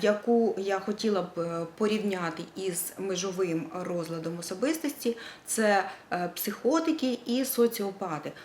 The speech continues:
Але перш ніж я продовжу своє відео, ви, е, поставте, будь ласка, лайк цьому відео, е, якщо воно вам подобається, е, коментуйте, чи впізнали ви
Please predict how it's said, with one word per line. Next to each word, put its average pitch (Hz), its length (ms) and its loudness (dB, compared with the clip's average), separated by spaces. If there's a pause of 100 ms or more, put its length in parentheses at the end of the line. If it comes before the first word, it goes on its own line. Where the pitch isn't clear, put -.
(180)
Але 196 520 4 (220)
перш 190 260 0
ніж 165 360 -4
я 165 300 -6
продовжу 269 480 2
своє 233 520 6 (200)
відео, 196 640 2 (220)
ви, 202 240 2
е, 185 160 4 (800)
поставте, 180 420 0
будь 170 180 -6
ласка, 160 480 -2 (280)
лайк 277 320 4 (180)
цьому 254 480 4 (160)
відео, 214 680 0 (300)
е, 175 100 -8
якщо 180 320 -2
воно 175 220 0
вам 160 120 2
подобається, 202 1040 0 (360)
е, 170 260 -2
коментуйте, 233 1080 2
чи - 140 -4
впізнали 196 500 -2
ви 165 300 0